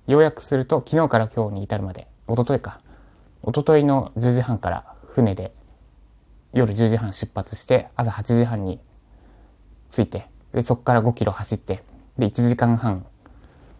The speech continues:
真冬の海をシュノーケリングして、で、十時過ぎまで酒飲んで、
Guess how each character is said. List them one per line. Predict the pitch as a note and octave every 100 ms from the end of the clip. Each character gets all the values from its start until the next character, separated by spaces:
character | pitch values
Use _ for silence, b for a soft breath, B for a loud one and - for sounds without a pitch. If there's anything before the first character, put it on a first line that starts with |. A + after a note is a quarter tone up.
| b
真 | -
冬 | G#2 B2+ A#2+
の | A2+
海 | A2+ F#2+
を | F#2 F2+ _ _ _ _ _ _ _ -
シ | - A#2+
ュ |
ノ | G#2+
ー |
ケ | G#2
リ | G#2
ン | G#2
グ | G#2
し | -
て、 | - C#3 - - b b b b b -
で、 | D3 B2+ - _ _ _ - - _ -
十 | A2+ A#2+ A#2
時 | A2
過 | G#2+ A#2
ぎ |
ま | G#2+ F#2+
で | F#2+
酒 | A2 -
飲 | G#2
ん | F#2+
で、 | F#2 -